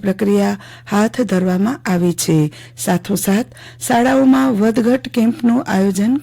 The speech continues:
કરાય છે. તાલુકા કક્ષાનું પશુપાલન શિબિર ખારોઈ અને રામવાવ તેમજ પૂર્વ કચ્છના ભચાઉ રાપર ખાતે યોજાઈ હતી, જેમાં વિવિધ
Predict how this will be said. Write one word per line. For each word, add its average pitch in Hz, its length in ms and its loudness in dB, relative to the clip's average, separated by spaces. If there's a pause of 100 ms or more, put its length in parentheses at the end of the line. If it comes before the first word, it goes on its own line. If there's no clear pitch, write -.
કરાય 180 460 0
છે. 170 180 0 (1500)
તાલુકા 302 420 2
કક્ષાનું 262 460 0
પશુપાલન 220 560 0
શિબિર 233 400 0 (120)
ખારોઈ 196 480 0
અને 220 240 2
રામવાવ 202 500 2 (380)
તેમજ 254 380 2
પૂર્વ 247 200 2 (200)
કચ્છના 226 500 0
ભચાઉ 214 480 0
રાપર 202 340 -2
ખાતે 202 260 -2 (120)
યોજાઈ 202 420 0 (120)
હતી, 170 460 2 (420)
જેમાં 208 360 2
વિવિધ 240 340 2